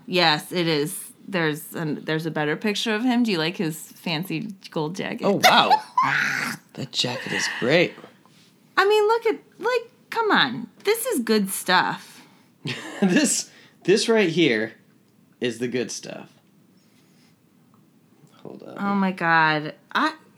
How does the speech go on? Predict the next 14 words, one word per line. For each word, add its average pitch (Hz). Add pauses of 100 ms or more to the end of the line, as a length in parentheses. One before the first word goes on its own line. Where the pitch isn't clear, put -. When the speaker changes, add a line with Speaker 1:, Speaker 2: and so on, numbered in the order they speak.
(240)
Speaker 1:
I 330
wish 240
Major 147
Magics 139
would 147
come 151
back. 147 (1080)
I 208
would 349
be 294
so 147
excited. 151 (340)
Like, 226
I 392